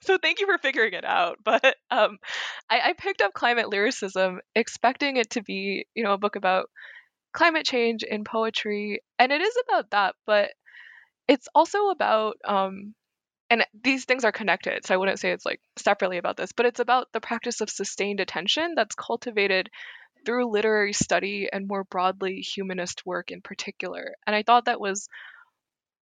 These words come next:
kind of remarkable at this time when solutions to climate change are often thought of in terms of scientific advancement rather than perhaps tied to humanist thinking. And so,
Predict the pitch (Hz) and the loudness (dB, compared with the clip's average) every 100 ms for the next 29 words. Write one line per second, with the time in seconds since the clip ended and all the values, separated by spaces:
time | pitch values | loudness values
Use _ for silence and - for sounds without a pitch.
0 | - 269 339 302 247 202 - 220 190 190 | -4 2 4 4 2 0 0 -2 0 -2
1 | 190 196 - - 196 202 196 185 185 - | -4 -6 -6 -4 -4 -4 -4 -4 -6 -10
2 | - 220 294 302 277 247 - 226 - 202 | -8 -4 0 2 0 -2 -6 -6 -2 -2
3 | 196 - - 202 196 190 180 190 - 196 | -2 -4 -6 -4 -4 -2 0 -2 -4 -8
4 | 202 208 208 202 196 196 - 202 196 - | -4 -4 -2 -4 -6 -8 -10 -8 -8 -8
5 | 190 - 190 196 190 202 196 190 - - | -10 -8 -8 -8 -10 -10 -10 -12 -14 -18
6 | - _ 208 190 202 196 - 190 180 _ | -18 _ -2 0 0 -2 -4 -4 -4 _
7 | 185 190 196 196 185 175 175 175 180 - | 2 2 2 -2 -4 -4 -4 -6 -12 -18
8 | - _ _ - 208 196 185 - - 180 | -20 _ _ -10 0 2 2 -2 -2 -2
9 | 185 - 185 180 180 175 185 - 185 190 | -2 -6 -10 -10 -10 -10 -12 -8 -8 -6
10 | 170 170 170 - - - - _ _ - | -6 -8 -10 -18 -20 -20 -20 _ _ -2
11 | 214 214 214 208 | -2 0 2 2